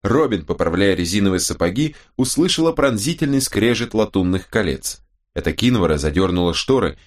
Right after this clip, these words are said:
перед тем, как отозвать собак. «Вряд ли я доковыляю до машины». Страйк остерегался переносить вес на протезированную ногу. «Задним числом должен признать, что напрасно хватался за лопату».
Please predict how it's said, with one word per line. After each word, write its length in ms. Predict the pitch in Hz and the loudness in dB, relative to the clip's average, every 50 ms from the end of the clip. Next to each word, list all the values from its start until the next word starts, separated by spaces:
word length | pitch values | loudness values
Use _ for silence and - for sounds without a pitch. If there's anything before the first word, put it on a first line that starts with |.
| _ _ | _ _
перед 240 | - 110 104 98 - | -4 -2 -2 -2 -2
тем, 200 | - 151 156 139 | -2 -2 -2 0
как 200 | - - - - | 0 -2 -2 -2
отозвать 460 | 135 - 110 90 82 80 82 82 - | -2 -2 -2 -2 0 0 0 0 0
собак. 460 | - - 80 73 71 - - - - _ _ _ _ _ _ _ _ _ _ _ _ _ _ _ _ _ _ _ _ - | -2 -2 -2 -2 -2 -6 -6 -14 -20 _ _ _ _ _ _ _ _ _ _ _ _ _ _ _ _ _ _ _ _ -6
«Вряд 320 | - - - - - - | -2 0 2 2 2 0
ли 100 | 92 90 | 0 0
я 80 | 82 78 | 0 0
доковыляю 480 | 80 - - 80 82 85 85 82 80 | -2 -2 -2 0 2 2 2 2 2
до 120 | 73 82 78 | 0 -2 -2
машины». 540 | 80 76 - - 85 73 71 76 - - _ _ _ _ _ _ | -2 -2 -2 -2 -2 -2 -4 -6 -12 -16 _ _ _ _ _ _
Страйк 400 | - - - 80 78 87 85 - | -18 -10 -4 0 0 0 0 0
остерегался 640 | 87 85 - - 82 78 76 90 95 92 - - 85 | -4 -6 -6 -4 -4 -2 0 2 0 0 0 -4 -4
переносить 560 | - 85 87 82 85 82 - - 80 - - | -4 0 0 0 0 0 -2 -4 -8 -6 -2
вес 340 | 82 101 107 107 - - - _ _ - | 0 2 2 2 -2 -6 -10 _ _ -6
на 80 | 104 98 | -4 -2
протезированную 800 | 113 107 101 104 98 78 80 85 87 92 87 85 85 87 87 85 | -2 -2 0 0 0 0 2 2 2 2 2 2 0 0 0 0
ногу. 420 | 82 76 67 64 - - - - _ _ _ _ _ _ _ _ _ _ _ _ | -2 -4 -4 -6 -8 -12 -16 -18 _ _ _ _ _ _ _ _ _ _ _ _
«Задним 420 | - 98 101 107 107 98 101 101 92 | -6 -2 0 0 2 2 0 -2 -2
числом 540 | - 98 95 - 95 101 110 110 92 85 80 | -2 -4 -4 0 0 2 2 2 2 0 0
должен 360 | 85 85 82 76 85 80 76 | 0 0 0 0 -2 -4 -2
признать, 520 | 78 82 82 78 82 98 110 107 92 - | -2 -2 -2 0 0 0 2 0 0 -2
что 180 | - - - 78 | -4 -6 -4 -2
напрасно 540 | 78 78 76 - 87 101 101 82 - 80 76 | -2 -2 -2 0 0 0 0 0 -2 -6 -8
хватался 580 | - - - - - 85 80 71 - - 69 | -4 -4 -4 0 0 0 0 0 -2 -6 -8
за 140 | 67 67 67 | -6 -6 -6
лопату». 560 | 62 60 60 - 67 64 57 - 67 - - | -6 -6 -6 -6 -8 -8 -8 -8 -14 -16 -18